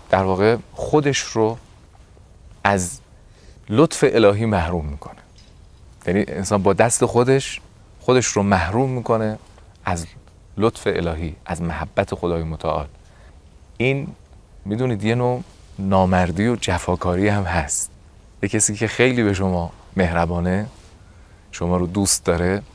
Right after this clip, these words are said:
هرچی کسی بیشتر شما رو دوست داشته باشه، رنجوندن او، آزار رساندن او،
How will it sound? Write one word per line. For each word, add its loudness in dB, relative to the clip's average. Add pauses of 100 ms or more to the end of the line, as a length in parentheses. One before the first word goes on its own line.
(560)
هرچی -2
کسی -2 (200)
بیشتر 0
شما 0
رو 0
دوست -6
داشته -4
باشه، -2 (680)
رنجوندن 2
او، -2 (720)
آزار 0
رساندن -2
او، -8